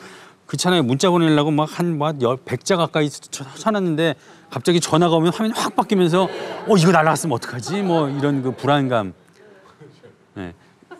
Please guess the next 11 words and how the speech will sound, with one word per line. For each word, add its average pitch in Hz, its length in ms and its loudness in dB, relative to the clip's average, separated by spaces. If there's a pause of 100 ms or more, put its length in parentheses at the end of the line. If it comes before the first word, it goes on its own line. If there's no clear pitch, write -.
(320)
무슨 127 240 -4
말씀이냐면, 139 720 -4 (240)
스마트폰은 185 580 -2
이미 143 380 -2 (220)
전화기이지만 147 1000 -2 (460)
전화가 151 640 -2
주목적이 127 500 -4
아닌 104 240 -4
다른 104 280 -8
기계라는 98 480 -6
얘기거든요. 85 500 -10